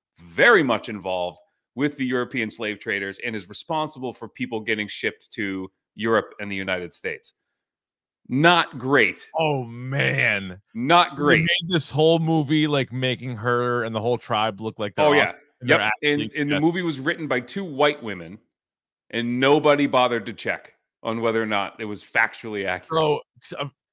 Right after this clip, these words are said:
Speaker 2: oh my God. So does Viola Davis have to stop doing, like, press for the movie now?
Speaker 1: Ah, pfft.
Speaker 2: That's
Speaker 1: I mean, she was getting, like,
Speaker 2: crazy.
Speaker 1: Oscar buzz, and now people are like,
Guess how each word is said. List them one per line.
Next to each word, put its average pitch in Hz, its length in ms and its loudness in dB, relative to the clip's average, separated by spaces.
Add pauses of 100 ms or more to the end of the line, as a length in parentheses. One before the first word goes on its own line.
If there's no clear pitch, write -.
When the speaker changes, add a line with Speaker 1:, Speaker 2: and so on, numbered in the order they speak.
Speaker 2:
oh 139 140 -6
my 82 180 -10
God. 107 300 -4
So 120 120 -6
does 107 220 -12
Viola 120 360 0
Davis 113 460 -6
have 120 120 -8
to 85 80 -18
stop 107 400 -4
doing, 110 240 -8
like, 98 200 -10
press - 340 -6
for 117 120 -14
the 101 100 -8
movie 92 280 -8
now? 190 300 -4
Speaker 1:
Ah, 185 640 -6
pfft. 90 680 -12 (420)
Speaker 2:
That's 123 320 2
Speaker 1:
I 120 40 -2
mean, 123 100 0
she 226 160 2
was 180 160 2
getting, 160 240 4
like, 110 160 2
Speaker 2:
crazy. 117 140 -4
Speaker 1:
Oscar 143 360 2
buzz, 175 440 0
and 135 80 -6
now 123 140 6
people 127 260 -6
are 117 40 0
like, 107 180 -4